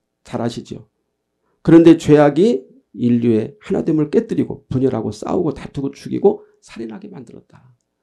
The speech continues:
물론 뭐 하와라는 여자를 탓하는 것은 아닙니다.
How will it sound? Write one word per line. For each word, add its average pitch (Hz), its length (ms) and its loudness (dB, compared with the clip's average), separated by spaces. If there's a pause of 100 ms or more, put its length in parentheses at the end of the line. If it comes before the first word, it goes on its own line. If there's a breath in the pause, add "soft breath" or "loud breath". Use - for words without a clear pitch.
(240)
물론 185 280 -6
뭐 156 360 -8
하와라는 170 580 -4 (380)
여자를 208 380 0
탓하는 165 360 -4
것은 - 240 -12
아닙니다. - 460 -18